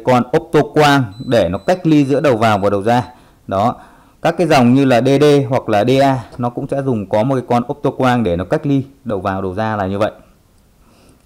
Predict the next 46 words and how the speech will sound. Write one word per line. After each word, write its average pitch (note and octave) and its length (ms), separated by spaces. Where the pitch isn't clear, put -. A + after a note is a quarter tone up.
Ở A2 40
đây A2+ 180
nó A#2 200
đều A2 260
đổ F#2 440
keo B2 200
hết F3+ 200
các D#3 60
bạn A#2 100
ạ. - 80
Thôi A2+ 80
các B2 60
bạn, G#2+ 220
à, G2+ 200
xem A2 240
qua A2 440
tạm G2+ 300
như G#2+ 100
vậy G#2 160
thôi. A2 100
Ở G#2+ 160
phía C3 160
dưới B2+ 260
nó D#3 80
sẽ D3+ 140
có B2 200
một D3+ 160
cái C3+ 80
con, B2+ 300
à, A2+ 340
dạng G#2 200
phét F3 260
hoặc C3 180
là G2+ 100
cái A2+ 140
con, A#2 400
à, A2+ 240
tweeter, C3+ 380
cái B2 140
con B2+ 140
công C3 180
suất F#3+ 340
để F2+ 200
nó F#2+ 120
đóng G#2+ 220
mở G#2 160